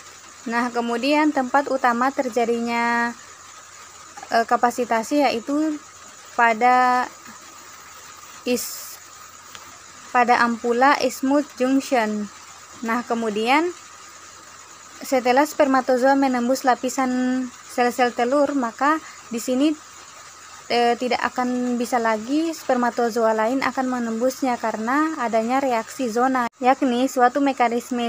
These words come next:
zona pellucida yang menghalangi spermatozoa berikutnya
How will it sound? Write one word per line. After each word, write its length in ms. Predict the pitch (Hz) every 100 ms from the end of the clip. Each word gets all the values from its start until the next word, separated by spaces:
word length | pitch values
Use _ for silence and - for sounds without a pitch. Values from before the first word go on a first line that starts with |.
| 214
zona 240 | 233 240
pellucida 720 | 240 226 214 208 202 226 277 - - 226
yang 160 | 269 285
menghalangi 480 | 262 247 220 233 262
spermatozoa 720 | - 247 233 226 226 226 247
berikutnya 800 | 233 220 214 208 220 233 285 302